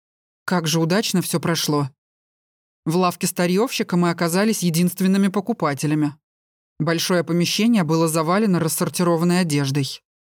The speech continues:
Там отдельно лежали зимняя, осенняя, летняя одежда и обувь. То, что было подороже, висело на плечиках и крючках. За старую одежду получилось выручить всего десять монет.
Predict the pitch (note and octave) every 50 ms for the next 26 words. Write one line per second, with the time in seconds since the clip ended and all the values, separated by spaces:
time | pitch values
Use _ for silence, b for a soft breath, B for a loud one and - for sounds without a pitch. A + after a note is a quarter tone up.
0 | _ _ _ _ _ - E3+ E3 E3+ E3 D#3+ D3+ E3+ G#3 C4 C4 A3 F#3 E3 E3
1 | E3 D#3+ F3+ E3+ E3+ E3+ E3+ D#3 D#3+ F#3 A#3+ B3+ A#3 F#3+ D#3+ C#3 - D3 D#3 D3
2 | - - F#3+ A3 B3 A#3+ G#3 E3+ D3+ D3 D#3 E3 F#3 A3 G#3 F#3+ F3 D3+ D#3 D3
3 | D#3 F#3+ A3+ G#3+ E3+ D3+ D3+ D3 D3 D3+ D#3 C#3+ D3 D3 - - - _ _ _
4 | _ _ _ _ _ _ _ _ _ - F3+ E3+ D#3+ - - F3+ E3 E3+ F3 F3
5 | E3+ F3 E3+ D#3 E3+ E3+ F#3 G#3+ C#4 C4+ A3+ F#3+ D3 D#3+ F#3+ D#3 E3 E3 - G3
6 | F3+ E3+ F3 E3+ E3 D#3+ - F3 G3 B3+ C4+ - A3+ - D#3 - E3 C3+ - D3
7 | C#3 - - - E3+ E3+ F3 - - - _ _ _ _ _ _ _ _ _ _
8 | _ _ D#3+ D#3+ E3+ D#3 - - F#3+ F3+ F3 E3+ E3+ E3+ D#3 D#3 C#3+ D#3 F#3 A3+
9 | A#3 G3+ F#3 - E3+ E3 E3+ D#3+ - - F3+ E3 D#3 D#3 - D#3 E3+ G#3 A3+ A#3
10 | - - D#3 - - - E3+ E3 E3+ D3 E3 E3+ E3 - E3+ - F#3+ G3+ G#3 G3
11 | E3+ D3 C#3 C3+ -